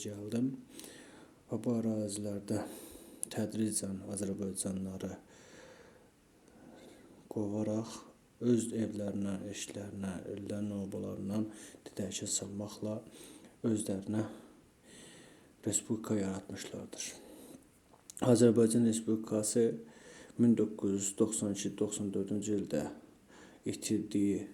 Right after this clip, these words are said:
Dağlıq Qarabağı iki min iyirminci ildə qırx dörd günlük müharibə nəticəsində Dağlıq Qarabağımızı öz ərazimizə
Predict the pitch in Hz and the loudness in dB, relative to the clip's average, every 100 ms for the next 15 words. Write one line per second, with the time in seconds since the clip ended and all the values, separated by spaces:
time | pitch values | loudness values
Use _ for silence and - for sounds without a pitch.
0 | - - - _ - - - - - - | -18 -20 -20 _ -20 -20 -20 -20 -20 -20
1 | - - - - - - - - - - | -20 -20 -20 -20 -20 -20 -20 -20 -20 0
2 | 117 113 107 - - 107 107 110 107 110 | 8 8 8 4 4 6 6 6 4 6
3 | 135 139 - - - - - - - - | 6 6 4 -6 -8 -10 -10 -12 -10 0
4 | - 131 123 113 110 107 104 104 101 113 | 4 8 8 8 2 0 -2 -4 -4 -2
5 | 98 120 123 127 - - - - - - | 2 6 6 4 -4 -18 -20 -18 -6 -6
6 | - - 113 - 139 120 - 110 101 101 | -6 -8 -8 4 8 8 6 0 2 2
7 | 95 - - 110 107 104 101 107 104 98 | 0 -8 -6 0 2 2 0 0 0 -2
8 | - 113 - 104 101 107 110 - - - | 0 0 2 0 0 0 -2 -8 -20 -16
9 | - 98 95 101 - 98 98 95 98 98 | -2 0 2 -2 -6 -4 -4 -2 -6 -6
10 | 98 98 - - - - - - - - | -6 -6 -6 -8 -12 -20 -20 -20 -20 -20
11 | - 110 101 95 95 98 95 95 95 101 | -2 0 2 0 -2 -6 -6 -6 -6 -6
12 | 95 | -6